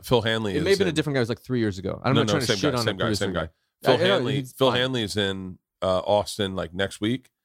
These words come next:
Speaker 1: And sometimes, and I mean this, I love Nadav. Everyone knows I love Nadav. But if you're not, unless Tom brings you up that afternoon and you email that
Speaker 2: Yeah.
Speaker 1: afternoon, he gets such a fucking list of requests
Speaker 2: Right, right, right.
Speaker 1: that sometimes they get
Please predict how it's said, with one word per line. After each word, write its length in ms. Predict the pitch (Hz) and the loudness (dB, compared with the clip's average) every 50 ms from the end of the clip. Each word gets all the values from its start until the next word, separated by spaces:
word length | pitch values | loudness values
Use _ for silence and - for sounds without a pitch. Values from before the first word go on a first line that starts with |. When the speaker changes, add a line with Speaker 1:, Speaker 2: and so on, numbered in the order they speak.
| _ _ _ _ _ _ _ _ _ _ - | _ _ _ _ _ _ _ _ _ _ -2
Speaker 1:
And 140 | 120 120 110 | 0 0 2
sometimes, 920 | - - 147 160 175 170 - - 120 120 117 110 107 107 110 110 - - - _ | 2 2 2 2 0 -2 -6 -6 -4 -4 -2 -2 -2 -2 -4 -4 -6 -6 -6 _
and 120 | - 117 117 | 0 2 2
I 60 | 120 | 4
mean 180 | 117 120 123 120 | 4 2 2 2
this, 240 | 120 113 104 - - - | 0 0 -2 -4 -2 -2
I 60 | - 104 | 0 2
love 260 | 98 98 98 98 90 | 2 2 2 2 0
Nadav. 460 | 95 92 80 87 80 80 80 82 87 | -2 -2 -2 -2 -4 -4 -4 -4 -2
Everyone 360 | 87 90 90 92 90 87 85 | -2 -2 -2 -2 -2 -4 -4
knows 200 | 82 78 80 80 | -4 -6 -8 -8
I 40 | 78 | -8
love 180 | 78 80 76 78 | -10 -10 -10 -10
Nadav. 380 | 82 80 76 82 78 78 80 82 | -10 -6 -2 -2 -2 -2 -4 -4
But 100 | 90 101 | -4 -4
if 160 | 98 92 - | -4 -2 -2
you're 80 | 113 117 | -2 0
not, 420 | 120 117 117 113 117 117 110 - _ _ _ _ _ _ _ _ _ _ _ _ _ | 2 2 0 2 0 -2 -4 -6 _ _ _ _ _ _ _ _ _ _ _ _ _
unless 320 | 135 131 143 156 165 - | 4 4 4 4 2 0
Tom 320 | - - - 143 131 139 135 | -4 -2 0 2 2 2 2
brings 300 | 120 135 127 120 113 101 | 0 0 0 0 0 2
you 100 | 117 117 | 2 2
up 100 | 113 - | 2 2
that 140 | 110 107 101 | 2 2 2
afternoon 640 | 107 110 - - 107 101 98 95 98 110 120 117 - _ - - _ _ _ - | 2 0 0 -2 -2 0 0 0 -2 -2 -4 -6 -10 _ -20 -20 _ _ _ 0
and 120 | 117 113 | 0 2
you 100 | 110 113 | 2 2
email 260 | 110 107 110 110 113 110 | 2 2 2 2 2 2
that 200 | 104 107 107 117 | 2 2 2 4
Speaker 2:
Yeah. 140 | 127 123 110 | 4 4 4
Speaker 1:
afternoon, 320 | 101 101 104 113 123 120 - | 2 0 -4 -4 -6 -8 -4
he 140 | - 107 110 | -2 0 0
gets 180 | 101 113 104 - | 0 0 -2 -2
such 260 | - - 113 117 - | -2 -2 -2 0 -2
a 40 | 120 | -4
fucking 300 | - - 113 107 - 101 | -2 0 0 0 0 0
list 280 | 101 101 98 - - - | 0 0 0 0 -2 -4
of 140 | 98 87 95 | -4 -4 -4
requests 440 | 95 90 - 95 98 104 110 - | -6 0 2 2 2 2 2 0
Speaker 2:
Right, 160 | 117 123 120 117 | 2 4 4 4
right, 140 | 117 113 110 | 4 2 2
right. 240 | 110 110 107 - - - | 2 0 0 -2 0 2
Speaker 1:
that 200 | 117 117 - - | 2 2 2 0
sometimes 400 | - 127 117 110 110 110 110 95 | -2 -2 0 0 0 0 2 2
they 80 | 107 | 0
get 100 | 104 107 | -2 -2